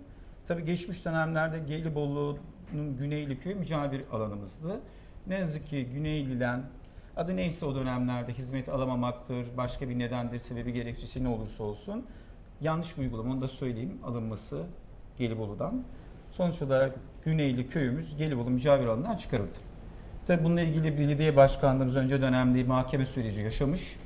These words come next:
Aldığımız verilere göre ve incelemelerimize göre ne yazık ki mahkeme sürecini de kaybetmişiz. Güneyli sürecinde. Ama biz Koruköy'ün, Bolayır'ın ve Güneyli köylerinin şu an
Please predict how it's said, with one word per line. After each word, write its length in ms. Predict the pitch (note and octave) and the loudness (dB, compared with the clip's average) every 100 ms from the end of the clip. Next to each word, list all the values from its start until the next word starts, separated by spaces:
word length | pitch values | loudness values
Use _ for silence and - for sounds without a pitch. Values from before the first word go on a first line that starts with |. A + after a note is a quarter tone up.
| - - - - - | -14 -12 -12 -12 6
Aldığımız 680 | C3+ D#3 E3 F#3 G#3 - - D3 | 8 10 8 2 0 -4 -2 2
verilere 380 | D3 D3 D3 C#3 | 4 4 4 4
göre 300 | C3+ B2+ B2 | 6 6 6
ve 120 | B2 | 4
incelemelerimize 800 | A#2+ B2+ B2 B2 B2 A#2+ A#2+ B2 | 4 4 6 6 4 2 2 2
göre 380 | G#2+ D3 A3 - - - - | 4 4 2 0 -10 -8 2
ne 80 | F3 | 4
yazık 340 | D3 C#3 - | 4 0 -2
ki 240 | G3 A#3+ F#3+ | 0 0 4
mahkeme 380 | D3 D#3 F#3 F3+ | 4 4 6 4
sürecini 400 | F3+ D3+ C3 A#2+ | 6 6 8 6
de 100 | G2+ | 4
kaybetmişiz. 760 | G#2 F#2 F#2+ - - - - - - - - - - - | 0 0 -2 -6 -8 -8 -8 -10 -10 -10 -10 -10 -10 0
Güneyli 320 | B2+ B2 A2 - | 6 8 6 2
sürecinde. 500 | - G#2 - A2+ - - - - - - - - E3+ | 0 -2 -2 0 2 2 -2 -4 -2 -2 -4 2 8
Ama 240 | F#3 F#3+ | 10 10
biz 360 | F#3+ F#3 - - - - | 8 4 -4 -8 -2 4
Koruköy'ün, 600 | E3 F3+ E3 D#3+ E3 C3+ | 4 6 6 6 4 6
Bolayır'ın 380 | C#3+ E3 D#3+ | 8 8 6
ve 60 | C#3+ | 4
Güneyli 520 | B2 C3 D#3 E3+ D3 | 6 6 8 6 4
köylerinin 560 | - C3+ B2 A#2+ A2 A2 | 6 8 10 8 8 4
şu 260 | - D3+ | 4 10
an 220 | B2+ B2 | 10 10